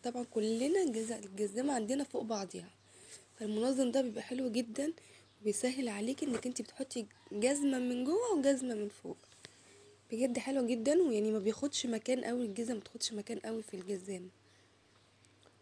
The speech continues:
المنشر الحلو ده بجد، المنشر ده تحفة، تحفة، تحفة. شكله شيك، شكله حلو،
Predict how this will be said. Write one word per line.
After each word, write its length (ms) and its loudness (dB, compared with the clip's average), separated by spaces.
المنشر 400 0
الحلو 280 2
ده 160 0
بجد، 340 0
المنشر 380 0
ده 180 -4
تحفة، 400 -10
تحفة، 300 -8
تحفة. 440 -14
شكله 240 2
شيك، 380 4
شكله 360 -2
حلو، 300 2